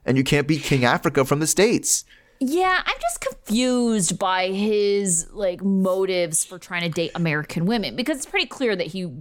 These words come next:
Speaker 2: keeps on wanting to try to date these American women. Like, Zara is also American.
Speaker 1: Yeah, mm-hmm.
Speaker 2: Yeah, so, but it's like, but I don't understand why, 'cause it's not like you actually wanna be here. You, like, he, he was married to an American woman, and I don't think he's been to America.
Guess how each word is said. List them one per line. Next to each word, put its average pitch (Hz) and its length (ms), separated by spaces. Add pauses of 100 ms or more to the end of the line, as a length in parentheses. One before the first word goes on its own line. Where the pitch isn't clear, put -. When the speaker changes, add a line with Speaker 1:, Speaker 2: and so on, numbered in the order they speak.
Speaker 2:
keeps 208 220
on 180 140
wanting 165 260
to - 80
try 151 220
to 131 40
date 139 220
these 147 160
American 143 320
women. 139 220
Like, 143 200
Zara 156 320
is 139 120
also 147 440
American. 120 440
Speaker 1:
Yeah, 101 80
mm-hmm. 131 380 (180)
Speaker 2:
Yeah, 285 260 (140)
so, 311 200
but 320 200
it's 320 120
like, 330 140
but - 80
I 320 60
don't 349 140
understand 320 420
why, 285 320
'cause 185 160
it's 202 100
not 254 140
like 262 160
you 233 60
actually 233 260
wanna 190 180 (200)
be 208 320
here. 151 640 (640)
You, 220 120
like, 226 280
he, 247 380
he 311 160
was 370 160
married 330 540
to 285 100
an 254 80
American 214 500
woman, 180 260
and 165 160
I 214 120
don't 233 160
think 220 140
he's 185 140
been 185 180
to 190 100
America. 151 580